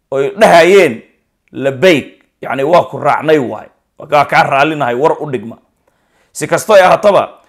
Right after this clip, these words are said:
adduunka maantay marka aan fiirino arrinta Gaza ka taagan, waxaa laga hadal hayaa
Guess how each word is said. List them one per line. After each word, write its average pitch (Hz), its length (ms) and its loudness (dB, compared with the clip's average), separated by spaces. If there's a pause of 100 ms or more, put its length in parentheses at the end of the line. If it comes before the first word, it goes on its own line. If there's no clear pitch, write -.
(240)
adduunka 160 440 -4
maantay 156 500 -2 (480)
marka 180 320 -4
aan 151 240 -2
fiirino 147 580 -6 (200)
arrinta 180 400 -2 (100)
Gaza 147 240 -2
ka - 140 -4
taagan, 127 460 2 (1000)
waxaa 143 640 2 (560)
laga 156 260 2
hadal 208 260 6
hayaa 127 420 0